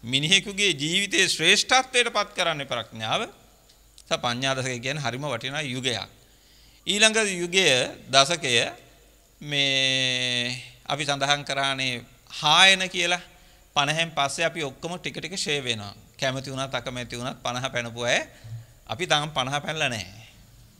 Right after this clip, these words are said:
<laughs> පනහ පැනපු අය එහෙම හිතන්න ඕන. ටික ටිකක් ක්ෂය වෙනවා. නමුත් අපිට තියෙනවා ඒ යුගයේ වගකීම් ටිකක්. ඔය ටික ඔක්කොම එකතු කරලා බලන්න විස්සේ ඉඳලා හැට දක්වා මොනවද තියෙන්නේ?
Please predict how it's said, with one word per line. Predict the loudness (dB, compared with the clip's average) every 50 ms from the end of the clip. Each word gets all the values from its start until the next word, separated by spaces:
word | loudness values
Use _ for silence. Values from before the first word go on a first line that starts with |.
| -20 -20 -16 -12
<laughs> | -10 -10 -10 -10 -12 -14 -16 -16 -18 -20 -20 -20 -20 -20 -20 -16 -6
පනහ | 0 0 0 0 0 -4
පැනපු | -4 -6 -6 -6 -8 -6 -4
අය | -4 -4
එහෙම | -4 -6 -8
හිතන්න | -8 -10 -8 -6 -4 -6 -4 -6 -8
ඕන. | -10 -10 -12 -14 -16 -20 -20 _ _ -20 -20 -20 -20 _ -20 -20 _ _ -20 _ _ _ -20 -20 -20 _ _ _
ටික | _ -6 -2 2
ටිකක් | 2 2 2 2 2 2 2
ක්ෂය | 2 0 -2 0 0 0
වෙනවා. | 0 -2 -6 -8 -10 -14 -12 -4
නමුත් | 2 2 4 4 2 0 -2 -6 -8 0 2
අපිට | 2 2 2 0 -2 0 4
තියෙනවා | 4 4 4 4 4 2 0 0 0 -2 -4 0
ඒ | 4 4 6 6
යුගයේ | 4 2 0 2 4 4 6 6 6 4 2 0 -2 0
වගකීම් | 4 4 6 6 6 4 4 2 0 0 0
ටිකක්. | -6 -10 -8 -6 -6 -6 -6 -8 -18 -20 -20 -20 -20 -20 -10 -2
ඔය | 2 4 4
ටික | 4 2 0
ඔක්කොම | -2 -2 -2 -4 -2 0 2
එකතු | 4 4 2 2
කරලා | 4 4 4 4 6
බලන්න | 6 6 6 6 2 2 0
විස්සේ | 0 0 0 2 2 0 2 2 4 6 6
ඉඳලා | 6 4 4 4 4 4
හැට | 6 6 2 4 2 2
දක්වා | 4 4 2 2 0 0 0 0 0
මොනවද | 0 2 2 2 2 2 2 2 0
තියෙන්නේ? | 0 0 0 0 -2 -4 -8 -12